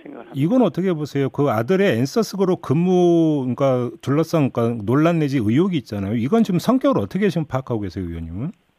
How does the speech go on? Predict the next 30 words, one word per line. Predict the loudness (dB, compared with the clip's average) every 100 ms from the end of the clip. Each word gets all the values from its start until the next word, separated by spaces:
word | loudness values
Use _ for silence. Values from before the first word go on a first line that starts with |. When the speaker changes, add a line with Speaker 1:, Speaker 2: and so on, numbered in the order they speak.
| _
Speaker 1:
그 | _ -16
지금 | -10 -6 -6 -6
후보자가 | -10 -2 2 2 0
한결같이 | -2 0 0 0 -4 -8
설명하는 | -8 -4 -4 -6 -8
것은 | -12 -6
엔서스 | -6 -6 -10 -12
그룹의 | -12 -10 -12 -10
직원이었다는 | -6 -4 -4 -6 -8 -10
것이고 | -12 -14 -6 -2 0 0
Speaker 2:
예. | 0 -2 -6 -10 -16 -8
Speaker 1:
또 | -2 0 -2 -6 -4
직원이 | -2 -2
아니었다고 | -2 0 4 4 2 -4
할 | -4
수 | -8
있는 | -8 -8
아무 | -4 -4 -4 -4
장-, | -6 -8 -8 -10
뭐 | -4 -4
저기 | -6 -8
뭐 | -6 -6 -8 -20 -16 -16 -8
소유자였다거나 | -6 0 0 0 -4 -10 -6 -2 0 0
Speaker 2:
음흠. | -4 -6
Speaker 1:
경영자였다거나 | -4 -4 -4 -6 -8 -10 -12 -12
그런 | -10 -8
건 | -6
아니라는 | -6 -6 -2 -2
것은 | -2 -8 -8 -8 -10 -8
Speaker 2:
예. | -6 -6 -8